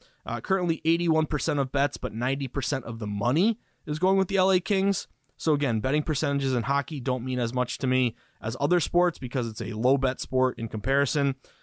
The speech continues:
Uh, but that just tells me that majority of wise guys and sharp money is going over, is going with the L A Kings here. Now, a bunch of good system matches. If you look at, um, a, uh, a road favorite off a win,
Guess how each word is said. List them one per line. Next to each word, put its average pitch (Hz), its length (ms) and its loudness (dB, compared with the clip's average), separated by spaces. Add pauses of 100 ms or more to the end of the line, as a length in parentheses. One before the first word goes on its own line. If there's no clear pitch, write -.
(160)
Uh, 117 160 -2
but 120 60 0
that 135 180 0
just 143 200 -2
tells 135 220 2
me 180 140 2
that 127 320 2
majority 120 340 0
of 117 100 0
wise 143 340 2
guys 117 440 0
and 135 400 2 (240)
sharp 139 260 -2
money 135 440 0
is 110 140 -10
going 113 280 0
over, 117 320 -2
is 113 180 -4
going 117 220 0
with 110 120 -2
the 113 100 -6
L 113 160 -4
A 110 80 -4
Kings 113 320 -2
here. 113 280 0 (440)
Now, 123 180 2
a 123 40 -8
bunch 208 260 0
of 208 60 0
good 180 120 2
system 185 300 0
matches. 180 480 2
If 120 100 -6
you 139 80 2
look 151 160 0
at, 135 220 0 (420)
um, 117 460 0 (120)
a, 120 540 0
uh, - 240 -2
a 123 80 0
road 151 260 4
favorite 151 320 0
off 139 200 2
a - 20 0
win, 143 340 2